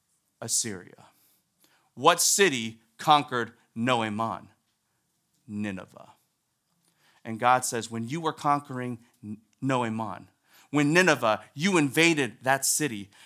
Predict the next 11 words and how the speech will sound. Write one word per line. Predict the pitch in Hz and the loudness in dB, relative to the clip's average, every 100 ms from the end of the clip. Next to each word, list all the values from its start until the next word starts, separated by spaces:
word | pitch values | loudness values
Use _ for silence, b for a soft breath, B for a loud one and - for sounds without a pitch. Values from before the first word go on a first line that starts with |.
| b - | b 2
did | 233 165 202 | 2 2 4
you | 294 349 | 6 8
not | 269 277 294 | 10 10 8
see | - - 262 285 | 4 0 4 6
yourself | 247 214 220 - 262 254 294 285 226 | 8 8 6 4 8 10 10 6 2
in | 220 | 6
the | 202 | 6
mirror? | 185 180 226 294 339 370 349 - b b b b | 6 6 6 8 8 8 6 -2 b b b b
They're | 151 294 349 359 | 4 8 10 10
the | |
s-, | 233 - - | 4 2 -2